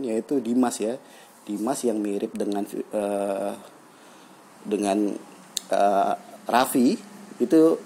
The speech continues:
sekarang terdongkrak ya, dan banyak, wah, udah, udah hampir menyamai endorsementnya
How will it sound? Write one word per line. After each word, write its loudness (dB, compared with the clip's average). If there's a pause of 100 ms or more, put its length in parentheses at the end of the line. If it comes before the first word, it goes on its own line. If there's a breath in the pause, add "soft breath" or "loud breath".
(240)
sekarang 0
terdongkrak 2
ya, -4 (160)
dan -2
banyak, 4
wah, 2
udah, 2
udah 0
hampir 0 (640 loud breath)
menyamai 0
endorsementnya 0